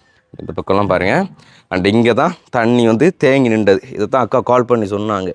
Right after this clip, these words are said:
"இங்க வளவுக்குள்ள வந்து தண்ணி நின்றது" அப்படி சொல்லி, பிறகு பக்கத்துல இருக்கிறவங்க தான் வந்து அதை அனுப்பி வச்சாங்க அப்படி சொல்லி. அந்த தண்ணி நிறைஞ்சிட்டு suddenly. அப்ப அத்தான் வந்து வேலைக்கு போயிட்டார். And இங்கேயும் பாருங்க, அங்க மொத்தமா, அந்த பக்கம் மொத்தமா நாட்டி வச்சிருந்த கீரைகள்ல நீங்க தனித்தனியா பிரிச்சு நாட்டி விட்டுருக்கிறதா தான்.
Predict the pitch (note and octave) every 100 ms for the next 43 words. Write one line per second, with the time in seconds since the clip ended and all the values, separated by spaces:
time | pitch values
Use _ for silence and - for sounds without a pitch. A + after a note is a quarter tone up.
0 | - G2+ F#2 G2+ A2+ G2+ G2+ A2+ A2 G#2+
1 | A2 G2 F2 F#2 A2 A2 G#2+ G#2 B2 G#2+
2 | G#2 G2+ G2+ G2 F#2+ E2+ F#2+ F2+ G2 F#2+
3 | F#2 C3 - - - _ D#2+ E2+ G2+ G2+
4 | F#2+ F2+ F2+ F2+ E2+ E2 E2+ E2 F2 G2+
5 | F#2+ G2+ G#2+ G2+ A2+ B2+ F2+ F#2 F2 F2
6 | G2+ B2 F2+ - A2+ G#2+ G#2 G2+ G2+ G#2
7 | F2 F2+ F#2 D#3+ - _ _ _ _ -
8 | F2+ G2+ A2+ G2 G2 F#2+ A#2+ D3 - -
9 | G2 G#2 G2+ G2+ G2 G2 G2 C#3+ C#3 B2
10 | G#2+ G#2 A2 A2+ G#2 B2+ B2+ A2 G2+ G#2+
11 | A2 G#2 G2+ G#2+ A2 G#2 F#2+ A2 E3 -
12 | - - _ F#2+ F#2 G#2 G#2 G2 G#2 G#2+
13 | A#2 G2+ - _ - G#2 G2 A2+ F2+ F#2+
14 | F#2+ F2 F2+ E2+ E2+ D#2+ C3+